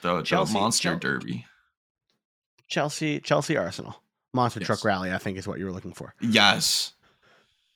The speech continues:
Speaker 2: Cool, cool. So, Chelsea, Arsenal.
Speaker 1: Demo derbies are cool, though.
Speaker 2: This, this is either gonna be,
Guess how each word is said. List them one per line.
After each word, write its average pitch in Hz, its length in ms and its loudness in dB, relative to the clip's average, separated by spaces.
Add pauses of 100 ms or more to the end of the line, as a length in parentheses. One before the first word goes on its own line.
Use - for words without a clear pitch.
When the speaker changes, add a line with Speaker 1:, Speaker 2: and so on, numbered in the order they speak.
(520)
Speaker 2:
Cool, - 260 2 (320)
cool. - 240 -4 (160)
So, 110 500 0
Chelsea, 165 380 2
Arsenal. 92 380 -4
Speaker 1:
Demo 104 180 2
derbies 76 420 -2
are 62 80 -4
cool, 53 220 -10
though. 52 240 -6 (800)
Speaker 2:
This, 175 420 -2 (760)
this 190 200 4
is 214 140 2
either 240 240 2
gonna 190 200 4
be, 151 320 2